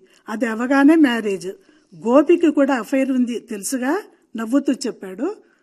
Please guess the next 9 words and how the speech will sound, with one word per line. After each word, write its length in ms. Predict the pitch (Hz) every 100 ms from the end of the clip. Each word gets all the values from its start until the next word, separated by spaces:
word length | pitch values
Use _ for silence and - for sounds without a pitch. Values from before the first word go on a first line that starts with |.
| _
సూరజ్. 560 | - 285 240 190 147 - _ _ _ 302
"మరి 240 | 349 339
నీ 220 | 247 240
సంగతి 420 | 302 359 381 -
ఏంట్రా? 460 | 254 185 214 220 370 - _ _
వాళ్ళందరూ 640 | 214 262 233 233 262 302 320
లైఫ్లో 460 | 254 247 247 302
సెటిల్ 320 | 277 262 226 277
అయిపోతున్నారు, 760 | 277 269 254 214 214 208 208